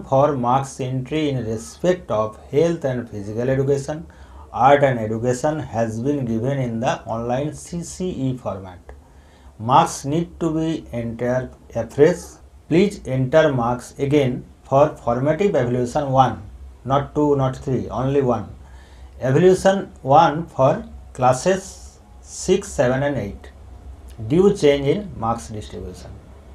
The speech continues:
তাহলে কি বোঝা গেল এখানে? এখানে বলছে যে মার্কস এন্ট্রির ক্ষেত্রে health and physical education, art and education has been given in the online C C E format। সিসিই ফরম্যাটে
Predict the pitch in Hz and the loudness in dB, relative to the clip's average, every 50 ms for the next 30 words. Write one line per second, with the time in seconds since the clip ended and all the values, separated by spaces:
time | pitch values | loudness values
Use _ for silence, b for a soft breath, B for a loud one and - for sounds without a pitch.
0 | - - - - - - - 127 127 131 - 165 160 160 156 151 151 156 156 151 | -20 -20 -20 -20 -20 -12 -8 -6 -6 -4 -4 0 2 6 6 8 8 8 6 4
1 | 139 135 156 202 208 - 120 - 156 170 160 139 127 120 117 131 165 220 247 B | 4 2 -2 -4 -6 -6 -4 -2 0 0 2 2 0 0 -2 -2 -2 -2 -2 B
2 | B B B B B B - - 131 120 113 113 107 131 139 139 - - 196 180 | B B B B B B -8 -6 -4 -4 -2 0 2 2 2 2 0 0 0 0
3 | 185 175 185 180 175 - 139 120 120 - 110 113 127 131 - - - - 143 175 | 0 0 0 -2 0 0 -2 -2 -2 -2 -6 -6 -4 -4 -4 -4 0 4 4 6
4 | 185 185 175 165 160 147 135 127 117 113 113 113 127 135 139 139 143 147 147 143 | 6 4 4 2 2 2 -2 -4 -4 -2 -2 0 0 2 2 2 2 2 0 0
5 | - 175 190 233 B B B B B B - 101 113 135 160 160 - - - - | -2 -4 -6 -8 B B B B B B -4 2 4 6 6 6 4 -2 -10 -10
6 | - 127 127 131 - - - 123 123 139 135 143 139 139 - 170 160 139 - - | -6 -4 -4 -4 -4 -6 -4 -2 0 2 2 2 2 2 2 0 0 -2 -2 -2
7 | 117 117 113 117 131 170 180 175 135 131 131 131 135 131 127 123 127 139 156 156 | -2 -2 -2 0 0 0 0 0 0 -2 0 0 0 0 0 -2 0 2 2 2
8 | 135 120 113 117 127 131 131 - - 131 123 127 - - - - 143 139 - 117 | 2 2 -2 -4 -4 -6 -6 -8 -8 -8 -8 -8 -10 -12 -10 -8 -6 -6 -6 -8
9 | - 131 135 139 139 - 104 101 95 101 95 - - B B B B B B B | -8 -8 -8 -8 -6 -6 -6 -6 -6 -8 -12 -14 -16 B B B B B B B
10 | B - - 156 156 151 - 202 202 196 160 143 139 135 135 135 135 | B -6 -2 0 0 2 4 4 4 6 4 4 4 4 4 4 4